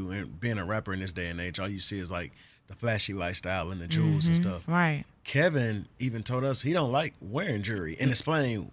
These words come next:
Speaker 1: why when you see him in jewelry, what
Speaker 2: What
Speaker 1: it's
Speaker 2: it's
Speaker 1: about.
Speaker 2: for.
Speaker 1: Yep.
Speaker 2: And it's a deeper meaning. It ain't just for the glitz and the glamour.
Speaker 1: At all.
Speaker 2: And that type of stuff really plays a role. And I feel like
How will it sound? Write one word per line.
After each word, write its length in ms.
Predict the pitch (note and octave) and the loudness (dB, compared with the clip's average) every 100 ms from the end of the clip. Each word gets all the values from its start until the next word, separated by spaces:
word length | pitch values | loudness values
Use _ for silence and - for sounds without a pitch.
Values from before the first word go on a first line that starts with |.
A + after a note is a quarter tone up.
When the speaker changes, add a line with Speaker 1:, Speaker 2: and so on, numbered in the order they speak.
| - | -10
Speaker 1:
why 420 | G2 C#3 F3 D3+ B2 | 4 8 10 8 6
when 200 | B2+ A#2+ | 2 2
you 100 | A2 | 4
see 220 | E3+ F#3+ | 6 6
him 180 | C#3+ A#2+ | 6 4
in 100 | G#2+ | 2
jewelry, 460 | A2+ G#2+ G2 F#2+ - _ _ _ - | 0 0 0 -4 -8 _ _ _ 2
what 240 | B2 E3+ | 8 10
Speaker 2:
What 60 | F3+ | 10
Speaker 1:
it's 80 | F3 | 10
Speaker 2:
it's 60 | A2+ | 10
Speaker 1:
about. 100 | F#3+ | 10
Speaker 2:
for. 260 | D#3+ D#3 D#3 | 10 6 2
Speaker 1:
Yep. 300 | A2 - - - - | 6 6 6 0 4
Speaker 2:
And 120 | E3+ | 6
it's 140 | D#3+ | 8
a 60 | E3 | 8
deeper 320 | D#3+ D#3 D#3+ | 6 6 6
meaning. 360 | D#3+ D#3 D3 C#3+ | 8 8 8 8
It 80 | D#3 | 8
ain't 180 | D#3 D#3 | 6 6
just 200 | D#3 - | 4 4
for 120 | D#3 | 2
the 80 | C#3 | 4
glitz 320 | D3+ - - | 4 4 0
and 100 | B2 | -2
the 40 | |
glamour. 520 | B2 G#2 F#2 E2 E2+ C#3+ - - A#2+ | -2 -2 -2 -2 -2 -4 -12 -6 -2
Speaker 1:
At 160 | G#2+ | -2
all. 340 | F#2 D2 A#1+ A#1 - - | -2 -6 -10 -14 -12 6
Speaker 2:
And 600 | F3 E3 D#3 D3+ C#3+ - - - - _ - | 8 10 10 8 4 -2 -12 -20 -20 _ -4
that 400 | E3+ F3 G3+ A3+ | 6 10 10 10
type 260 | - G#3 - | 6 4 4
of 60 | E3+ | -4
stuff 360 | - F#3+ E3+ | 4 2 4
really 280 | F3 G#3 F3 | 2 2 0
plays 480 | - - F3 F#3 E3 | -2 4 6 6 4
a 60 | D#3 | 4
role. 360 | E3 F3+ E3+ | 10 10 10
And 120 | D#3+ | 6
I 80 | E3 | 4
feel 180 | D#3 F3+ | 4 6
like 360 | F3+ E3+ D#3 | 10 10 10